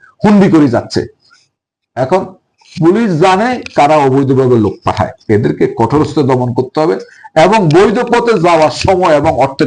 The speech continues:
পরিমাণ কমাতে হবে। তাহলে আমাদের এই যে অবৈধ মানব পাচার, এটা বন্ধ হয়ে যাবে। otherwise বন্ধ করা যাবে না।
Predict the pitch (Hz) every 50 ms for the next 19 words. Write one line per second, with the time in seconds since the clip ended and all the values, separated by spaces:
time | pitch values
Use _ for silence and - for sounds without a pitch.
0 | 123 - 131 117 107 107 98 95 - 92 90 85 - 85 73 67 - - _ _
1 | _ _ _ _ _ _ _ _ - 151 151 202 233 247 226 - - - - _
2 | _ _ _ - 110 117 123 117 117 117 104 - - - _ _ _ _ _ -
3 | 135 123 107 120 120 110 104 98 - - - _ _ _ _ _ _ 113 110 110
4 | 120 120 113 120 117 117 110 104 101 - - - 92 - - 98 90 87 101 113
5 | 139 143 147 131 120 110 92 80 73 55 50 - _ _ _ _ _ _ _ _
6 | - 110 110 139 143 127 147 139 123 135 139 143 143 139 147 156 143 165 165 147
7 | 120 90 -